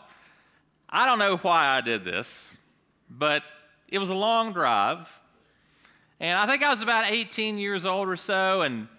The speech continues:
and maybe I just wanted to sort of prove myself, I, I guess. I was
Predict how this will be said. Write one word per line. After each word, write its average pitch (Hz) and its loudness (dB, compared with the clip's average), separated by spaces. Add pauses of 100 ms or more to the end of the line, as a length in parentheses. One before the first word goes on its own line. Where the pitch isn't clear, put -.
(380)
and 180 -2
maybe 277 2
I 254 4
just 220 -2
wanted 190 -2
to 165 -4
sort 165 -6
of 123 -12
prove 131 -8
myself, - -14
I, 151 0
I 127 0
guess. 110 -6
I 143 -2
was 131 -10